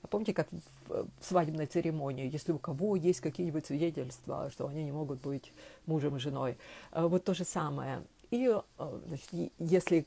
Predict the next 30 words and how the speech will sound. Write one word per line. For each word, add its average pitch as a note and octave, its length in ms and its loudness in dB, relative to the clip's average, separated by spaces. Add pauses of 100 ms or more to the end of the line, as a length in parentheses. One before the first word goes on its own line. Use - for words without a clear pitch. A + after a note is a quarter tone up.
(140)
такое F3+ 300 6
существует, A3+ 600 0
там, D#3 160 -4
типа, - 200 -10
я F3 160 0
вот E3 160 -2
перчатку D#3+ 520 -2
бросаю. C3+ 560 -4 (800)
И E3+ 100 6
вот - 120 0
в - 60 -12
тот E3 140 0
момент, D3+ 240 0
когда C#3 220 2
он C#3+ 80 -2
бросает C3+ 420 0
эту - 80 -20
перчатку, C#3+ 500 -4
бьёт C3 300 -2
об - 100 -6 (120)
пол, A#3 340 8 (340)
э, D#3 160 -2
то C#3+ 120 -4
есть B2+ 120 -4
больше D#3+ 560 0 (140)
возражений D3+ 640 -2
не D3 140 -4
принимается, - 640 -6
король D3 400 -2
установившийся. - 1040 -6